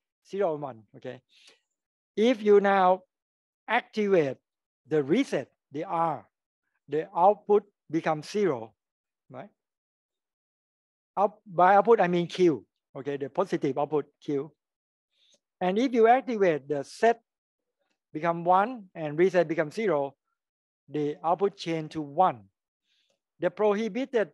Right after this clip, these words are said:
state, when you set both input to become one,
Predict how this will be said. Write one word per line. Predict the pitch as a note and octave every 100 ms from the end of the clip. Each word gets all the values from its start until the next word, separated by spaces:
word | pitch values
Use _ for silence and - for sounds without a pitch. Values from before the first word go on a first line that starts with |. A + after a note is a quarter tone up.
| _
state, | - G3+ G#3 E3 C#3 _ _ _ _ _ -
when | E3+ F3
you | E3+
set | - G3 F3+ D3
both | E3+ F3+ F3 _ F#3+
input | D#3 D3+ E3+ - -
to | D#3
become | D3 D3+ D3
one, | D#3 C#3+ D#3